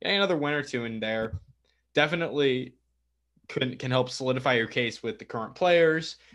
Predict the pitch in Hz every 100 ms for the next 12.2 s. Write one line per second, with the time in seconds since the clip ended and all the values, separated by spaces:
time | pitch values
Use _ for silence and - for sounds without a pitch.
0 | _ _ - 123 110 - 131 117 117 131
1 | 139 143 - 143 143 143 - 156 160 156
2 | 170 170 170 143 165 160 185 175 165 156
3 | 156 147 143 143 135 120 131 127 110 117
4 | 113 110 117 113 - 120 113 113 110 -
5 | 110 101 95 80 71 - 95 110 208 233
6 | 175 147 135 131 110 113 113 113 127 127
7 | 120 - 110 110 117 - 143 151 160 160
8 | - 165 - 170 175 - 120 123 123 160
9 | 135 113 127 127 139 139 127 _ _ _
10 | _ - 147 139 135 117 127 110 - 120
11 | 123 107 104 - 110 104 113 123 127 135
12 | 147 151